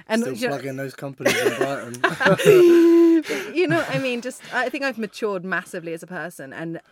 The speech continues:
Speaker 1: a big thing for me was I learnt to enjoy my own company, which sounds really weird 'cause university is a buzzing place, but a lot of the time you do have to stop and focus and study. And when I came, I, I never really liked being on my own, but I've really liked,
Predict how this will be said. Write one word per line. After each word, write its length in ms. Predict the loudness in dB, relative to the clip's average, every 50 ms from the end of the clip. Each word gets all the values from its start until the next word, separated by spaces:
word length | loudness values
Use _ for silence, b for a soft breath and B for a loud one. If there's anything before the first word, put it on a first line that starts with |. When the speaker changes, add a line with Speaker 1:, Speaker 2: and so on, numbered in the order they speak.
| _ -6
Speaker 1:
a 80 | -6
big 260 | -4 -2 -2 -2 -2
thing 240 | -2 -4 -6 -4 -4
for 140 | -6 -6 -6
me 300 | -4 -4 -4 -4 -6 -8
was 340 | -10 -12 -12 -12 -14 -14 -12 -8
I 100 | -6 -4
learnt 400 | -2 -2 -2 -2 -2 -4 -8 -12
to 100 | -8 -8
enjoy 320 | -6 -6 -6 -4 -2 -2 -2
my 180 | -2 -4 -6
own 100 | -6 -6
company, 500 | -8 -8 -10 -10 -8 -8 -8 -8 -8 -8 -10 _
which 220 | -14 -14 -12 -8
sounds 300 | -6 -4 -4 -4 -4 -6
really 280 | -4 -2 -2 -2 -2 -2
weird 340 | -2 -4 -2 -2 -4 -6
'cause 200 | -6 -8 -8 -6
university 520 | -6 -6 -4 -2 -2 -2 -2 -4 -6 -8 -8
is 100 | -8 -8
a 40 | -10
buzzing 640 | -12 _ -6 -6 -4 -4 -6 -8 -6 -8 -8 -10 b b b b b b b b
place, 380 | -4 0 2 2 2 2 0 -4
but 180 | -4 -4 -4 -4 B B B B B B B B B -4
a 60 | -2
lot 80 | 0
of 60 | 2 0
the 60 | 0
time 260 | -2 0 0 0 0
you 100 | 0 -2
do 180 | -4 -4 -4 -4
have 200 | -4 -4 -6 -8
to 100 | -8 -10
stop 320 | -8 -6 -4 -6 -6 -6
and 160 | -6 -8 -8 -6
focus 380 | -4 -6 -6 -6 -10 -14 -14
and 100 | -14 -14 -12
study. 520 | -8 -6 -6 -6 -6 -8 -16 -18 -18 -20 _ -12
And 180 | -8 -6 -4
when 100 | -4 -4 -4
I 100 | -6 -8
came, 420 | -8 -8 -6 -6 -6 -6 -8 -10
I, 180 | -10 -10 -10 -10 -10 _
I 60 | -6
never 200 | -6 -4 -4 -4 -4
really 180 | -4 -4 -2
liked 260 | -2 -2 -2 -2 _
being 220 | -6 -4 -4 -4 -4
on 60 | -4
my 180 | -4 -2 -2 0
own, 280 | 0 0 -2 -4 -6 -10 B B B B B B B B B B
but 100 | -2 0
I've 140 | 0 0 0
really 220 | 0 -2 -2 0
liked, 260 | 0 0 0 0 -2